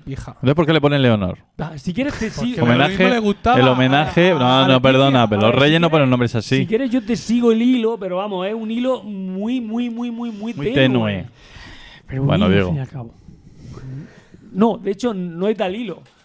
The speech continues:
Speaker 3: Porque si el rey de León, mm, o sea, si la, si la monarquía,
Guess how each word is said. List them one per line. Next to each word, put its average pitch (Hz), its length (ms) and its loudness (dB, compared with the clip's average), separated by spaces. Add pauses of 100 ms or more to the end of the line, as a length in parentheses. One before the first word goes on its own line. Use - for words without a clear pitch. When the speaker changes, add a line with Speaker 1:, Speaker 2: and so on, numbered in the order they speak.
(100)
Speaker 3:
Porque 170 280 -8
si 147 140 -8
el 165 80 -8
rey 190 180 -4
de 226 100 -2
León, 220 480 -4 (140)
mm, 170 240 -8
o 165 100 -6
sea, 170 160 -8
si 175 220 -8
la, 170 200 -6 (200)
si 160 140 -10
la 170 120 -4
monarquía, 202 840 -4